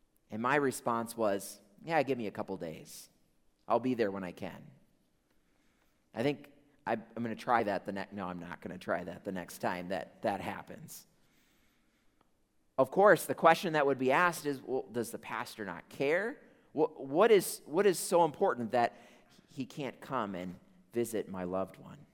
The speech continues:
That's kind of what goes on here with Jesus. But the difference is that Jesus' choices are not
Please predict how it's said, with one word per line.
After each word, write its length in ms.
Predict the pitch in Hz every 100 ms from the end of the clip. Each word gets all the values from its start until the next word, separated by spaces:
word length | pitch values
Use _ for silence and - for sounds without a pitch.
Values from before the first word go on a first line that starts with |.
| _ _ _ _ _ _ _ _ _ _ _ _ _
That's 280 | - - -
kind 240 | - - 165
of 60 |
what 160 | 117 107
goes 260 | 113 113 113
on 180 | 113
here 200 | 110 127
with 220 | 117 104 -
Jesus. 500 | 135 165 156 - -
But 300 | 165 156 - - -
the 60 |
difference 920 | 127 131 233 240 131 101 135 - - - _ _ _ _ _ _ _
is 180 | - 113
that 280 | 139 131 104
Jesus' 540 | - 202 233 131 110
choices 840 | - 110 98 98 107 120 156 - - _ _ _ _ _ _
are 80 | 110
not 220 | 107 101